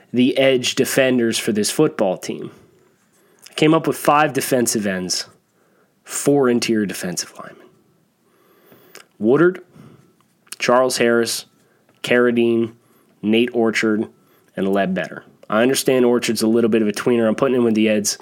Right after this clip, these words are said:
where, with the ends. It's where he's listed on the depth chart for now. So what defensive ends did I not put on the team that are on the depth chart? The only one I did not put on was Dwayne Hendricks.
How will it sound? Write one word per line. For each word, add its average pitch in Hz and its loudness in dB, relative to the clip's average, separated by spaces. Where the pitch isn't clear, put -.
where, 110 0
with 107 0
the 107 -2
ends. 113 0
It's - -10
where 117 4
he's 110 0
listed 110 -2
on 107 0
the 104 0
depth 98 -4
chart - -4
for - 2
now. 95 -4
So - 0
what 143 2
defensive 156 0
ends 131 2
did 117 2
I 117 4
not 123 2
put 135 0
on 117 2
the 104 0
team 107 0
that 104 0
are 104 0
on 101 0
the 98 -4
depth 92 -4
chart? - -8
The 113 -2
only 165 4
one 147 4
I 131 4
did 131 2
not 123 2
put 131 0
on 113 2
was 104 -2
Dwayne 107 0
Hendricks. - -10